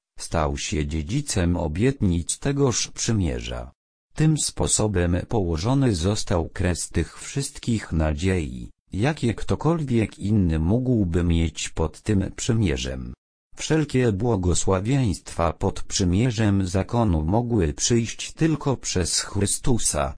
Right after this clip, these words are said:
a nie inaczej. A zatem to przymierze zostało przybite do krzyża.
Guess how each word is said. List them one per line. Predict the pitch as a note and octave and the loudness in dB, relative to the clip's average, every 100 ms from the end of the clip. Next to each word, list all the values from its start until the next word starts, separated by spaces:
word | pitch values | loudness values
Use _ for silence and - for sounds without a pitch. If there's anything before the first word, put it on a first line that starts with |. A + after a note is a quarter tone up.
| _ - | _ -6
a | F2 D#2+ | -2 0
nie | C2+ C#2+ | 0 -4
inaczej. | D#2 F2 F#2 F2+ - C2+ B1+ - _ _ - | -2 0 0 -2 -4 -6 -8 -14 _ _ -2
A | F#2+ | 0
zatem | E2 E2 D#2 F#2+ F2+ F2 - | 2 2 2 0 0 0 -2
to | B2+ | -2
przymierze | G2+ - F#2 F2+ B2+ G2 E2+ D2 | 0 0 2 4 2 0 0 0
zostało | E2+ - - B2+ B2 A#2+ | -2 -2 0 0 2 0
przybite | - - F2+ C3 - F#2+ | 0 -2 0 -2 -2 -2
do | F2+ G#2 | 0 -2
krzyża. | - - D2 C2+ C2 | -2 -2 -2 -2 -8